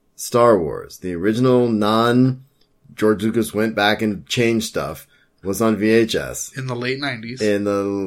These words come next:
Speaker 1: l-, late nineties?
Speaker 2: Yes.
Speaker 1: Like, yeah, no, I have that. It was the one with the purplish cover
Speaker 2: Yep.
Speaker 1: thing on it. Yeah.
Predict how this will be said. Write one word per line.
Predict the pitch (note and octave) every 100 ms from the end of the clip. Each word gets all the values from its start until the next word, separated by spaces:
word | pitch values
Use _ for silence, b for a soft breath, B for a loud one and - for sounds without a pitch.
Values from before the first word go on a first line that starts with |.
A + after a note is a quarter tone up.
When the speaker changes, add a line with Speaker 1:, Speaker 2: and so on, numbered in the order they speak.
| -
Speaker 1:
l-, | - _ _ _ _ _ _ _ -
late | G2+ A#2+
nineties? | F2+ A#2+ B3+ F#4+ A4 -
Speaker 2:
Yes. | - - - - - _ _ _ _ -
Speaker 1:
Like, | A#2 A2
yeah, | B2+ B2+ E2
no, | C#3
I | A2+
have | C#3 C3+
that. | - -
It | A2
was | A2 A2+
the |
one | A2 A2 A2
with | G#2+
the | G#2+ G#2 G#2 G2+ F#2+ - _
purplish | - G2+ G#2 G2+ -
cover | - G2+ F#2+ F#2+ F#2
Speaker 2:
Yep. | G2
Speaker 1:
thing | G2
on | F#2+ F#2+
it. |
Yeah. | F#2